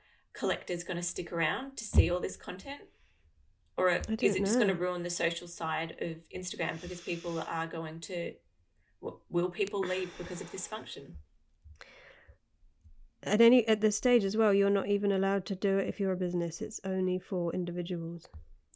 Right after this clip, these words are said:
Speaker 1: Uh, but it, I think in, it's when you think about the ama-, the individuals that would pay for it, most of
Speaker 2: Mm.
Speaker 1: them are going to be content creators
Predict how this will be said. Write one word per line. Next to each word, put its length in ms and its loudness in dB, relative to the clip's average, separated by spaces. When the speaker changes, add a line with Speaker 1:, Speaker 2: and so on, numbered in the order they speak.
Speaker 1:
Uh, 100 6
but 160 0
it, 320 0
I 140 4
think 300 -4
in, 360 -4
it's 300 -2
when 120 2
you 80 -2
think 200 -2
about 320 2
the 120 2
ama-, 220 0
the 140 2
individuals 760 0
that 240 -2
would 280 2
pay 240 4
for 260 -2
it, 240 -2
most 320 6
of 60 6
Speaker 2:
Mm. 40 4
Speaker 1:
them 280 4
are 180 6
going 320 -2
to 100 -8
be 480 0
content 420 0
creators 720 -2